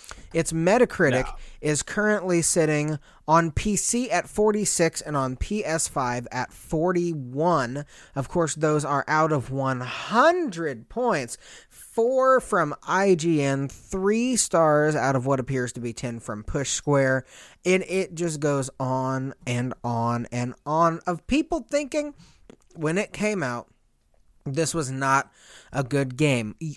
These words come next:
Speaker 1: almost universally, if you convert it over to the ten-point scale, somewhere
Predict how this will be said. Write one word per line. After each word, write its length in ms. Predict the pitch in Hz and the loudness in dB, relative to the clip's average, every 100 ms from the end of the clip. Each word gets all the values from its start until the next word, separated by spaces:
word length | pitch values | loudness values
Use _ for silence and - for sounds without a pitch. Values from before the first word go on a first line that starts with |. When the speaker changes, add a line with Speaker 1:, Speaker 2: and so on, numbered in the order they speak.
| - | -2
Speaker 1:
almost 360 | 180 233 196 | 0 2 2
universally, 960 | 165 202 208 175 180 190 - 202 196 190 | 0 0 0 0 0 2 0 0 2 2
if 180 | 160 165 | 2 0
you 240 | 151 143 | 0 0
convert 420 | - 147 135 151 | -2 -4 0 2
it 100 | 156 | 2
over 240 | 135 143 147 | 0 -4 -6
to 100 | 147 | -8
the 100 | 127 | -8
ten-point 500 | 151 139 135 127 - | -6 -6 -4 -6 -8
scale, 280 | - 127 113 | -4 -4 -4
somewhere 560 | - 127 131 123 120 | -4 -4 -4 -4 -4